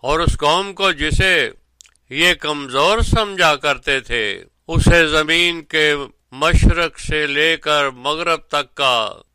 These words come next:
वारिस बना दिया और उन्हें इसमें हमने बड़ी बरकत अता की।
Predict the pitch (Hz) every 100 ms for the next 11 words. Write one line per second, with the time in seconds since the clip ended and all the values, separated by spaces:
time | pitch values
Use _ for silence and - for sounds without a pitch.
0 | - 113 127 156 165 180 - 139 139 127
1 | 123 117 117 104 95 92 - _ _ 131
2 | 135 143 147 151 147 156 147 143 151 151
3 | 156 151 _ _ 127 147 156 135 120 151
4 | 202 226 196 160 143 131 113 110 - 98
5 | 92